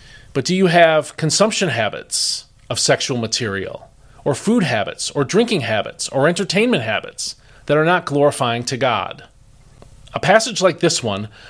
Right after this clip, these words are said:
calls us to reflect on our own lives. Verses nineteen and twenty say, "Do you not know that your bodies are temples of the Holy Spirit who is in you, whom you have received from God? You are not your own,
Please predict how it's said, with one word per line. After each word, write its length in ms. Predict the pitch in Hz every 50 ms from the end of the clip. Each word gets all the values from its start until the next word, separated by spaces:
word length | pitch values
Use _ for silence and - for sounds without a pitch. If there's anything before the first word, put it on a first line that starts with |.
| - - -
calls 340 | - - 185 226 254 202 165
us 160 | 156 - -
to 100 | - 160
reflect 480 | 156 139 - - - 175 160 131 - -
on 120 | 143 127
our 120 | 127 131 135
own 180 | 135 135 139
lives. 680 | 135 127 120 113 107 98 98 - - - - - - - _ _ - - - - - - - -
Verses 320 | - 185 202 - 226 175 151
nineteen 360 | 180 175 180 175 - 180 175
and 100 | 156 139
twenty 260 | - 165 170 156 131
say, 480 | 117 - - 117 101 101 104 104 104 - - - - - - - -
"Do 200 | - 185 226 226
you 240 | 220 208 233 233 208
not 260 | 190 190 196 156 156
know 220 | 160 160 160 147
that 120 | 135 139 -
your 140 | 156 170
bodies 640 | 147 - - 160 156 165 151 135 120 113 110 110 - -
are 120 | - 143 139
temples 520 | - - - 208 233 214 - 139 135 -
of 100 | 139 120
the 80 | 139 135
Holy 260 | 110 151 170 151 143
Spirit 640 | - - - - 160 147 123 98 - - - - - _ -
who 140 | - 151 151
is 140 | 143 127 -
in 160 | 151 156 151
you, 280 | 139 120 101 87 - - - - - - - - -
whom 280 | - 190 214 226 233 220
you 140 | 208 180 156
have 200 | 160 160 139 135
received 480 | 131 - - - 170 180 185 190 -
from 280 | - - 165 160 151 147
God? 500 | 131 139 127 113 104 92 87 82 - - - - - - - - - - -
You 180 | 165 202 226
are 100 | 202 165
not 380 | 143 139 160 208 254 - - 196
your 140 | 160 135 107
own, 400 | 120 110 107 104 107 127 143